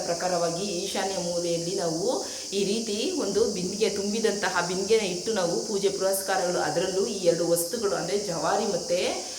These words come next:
ಕಸ್ತೂರಿ ವಸ್ತುವನ್ನು, ಎರಡೊಂದು ವಸ್ತುವನ್ನು ತುಂಬಿದ ಬಿಂದಿಗೆಗೆ ಸೇರಿಸಿ ನಾವು ಪೂಜೆ ಪುರಸ್ಕಾರಗಳನ್ನ ಮಾಡೋದ್ರಿಂದ ನಮ್ಮ ಮನೆಗೆ ಮಾತೆ ಮಹಾಲಕ್ಷ್ಮಿಯ ಆ-, ಆಕರ್ಷಣೆ ಆಗುತ್ತೆ. ಹ-, ನಮ್ಮಲ್ಲಿರುವಂತಹ ಹಣದ ಸಮಸ್ಯೆಗಳು ಸಹ ಬಗೆಹರುತ್ತೆ. ಇದರಿಂದ ಏನಾಗುತ್ತೆ ಅಂತಂದ್ರೆ ಹಣ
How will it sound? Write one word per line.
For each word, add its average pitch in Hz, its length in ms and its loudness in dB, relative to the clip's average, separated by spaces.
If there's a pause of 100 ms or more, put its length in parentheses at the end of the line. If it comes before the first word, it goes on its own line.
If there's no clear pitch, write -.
(120)
ಕಸ್ತೂರಿ 220 540 2
ವಸ್ತುವನ್ನು, 196 400 0
ಎರಡೊಂದು 180 460 4
ವಸ್ತುವನ್ನು 196 400 -2
ತುಂಬಿದ 202 320 -4
ಬಿಂದಿಗೆಗೆ 196 580 0
ಸೇರಿಸಿ 208 420 4
ನಾವು 180 280 -2
ಪೂಜೆ 196 260 -2
ಪುರಸ್ಕಾರಗಳನ್ನ 180 640 -2
ಮಾಡೋದ್ರಿಂದ 165 540 0 (800)
ನಮ್ಮ 190 300 0
ಮನೆಗೆ 190 320 2
ಮಾತೆ 185 340 -2
ಮಹಾಲಕ್ಷ್ಮಿಯ 196 800 2
ಆ-, 170 360 0
ಆಕರ್ಷಣೆ 175 460 -2
ಆಗುತ್ತೆ. 165 760 0 (200)
ಹ-, - 140 -4
ನಮ್ಮಲ್ಲಿರುವಂತಹ 185 760 2
ಹಣದ 196 380 2
ಸಮಸ್ಯೆಗಳು 208 580 0
ಸಹ 185 220 0
ಬಗೆಹರುತ್ತೆ. 175 600 0 (380)
ಇದರಿಂದ 233 340 2
ಏನಾಗುತ್ತೆ 208 500 4
ಅಂತಂದ್ರೆ 175 480 2
ಹಣ 170 320 0